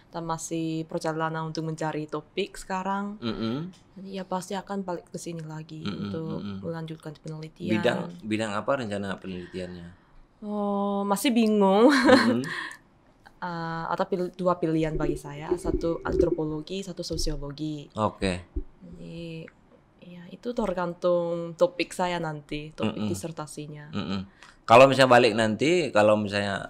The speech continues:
Speaker 2: perlu bantuan, semampu saya membantu, akan saya bantu.
Speaker 1: Terima kasih.
Speaker 2: Ya.
Speaker 1: <laughs>
Speaker 2: Walaupun kadang-kadang, ya, pas kita bertemu, misalnya saya cuma bisa mengajak duduk ngopi, tapi saya tidak bisa bantu banyak ya. Se-, sesuai kemampuan.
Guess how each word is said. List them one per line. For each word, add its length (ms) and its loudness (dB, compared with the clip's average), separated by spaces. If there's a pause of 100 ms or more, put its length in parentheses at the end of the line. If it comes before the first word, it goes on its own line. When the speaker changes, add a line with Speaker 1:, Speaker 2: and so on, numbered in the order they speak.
(160)
Speaker 2:
perlu 240 -2
bantuan, 560 0 (540)
semampu 500 2
saya 260 6
membantu, 800 -2
akan 240 0
saya 160 -2
bantu. 560 -4
Speaker 1:
Terima 320 -20
kasih. 480 -2 (240)
Speaker 2:
Ya. 240 8 (260)
Speaker 1:
<laughs> 300 -18
Speaker 2:
Walaupun 400 6
kadang-kadang, 640 6 (160)
ya, 160 4
pas 220 2
kita 260 0
bertemu, 560 -4
misalnya 320 -6
saya 240 -2
cuma 180 -6
bisa 220 -6
mengajak 400 -4
duduk 380 -10
ngopi, 420 -8
tapi 180 -8
saya 220 -4
tidak 240 -8
bisa 240 -6
bantu 240 -12
banyak 320 -8
ya. 160 -20 (640)
Se-, 420 8
sesuai 400 0
kemampuan. 480 -4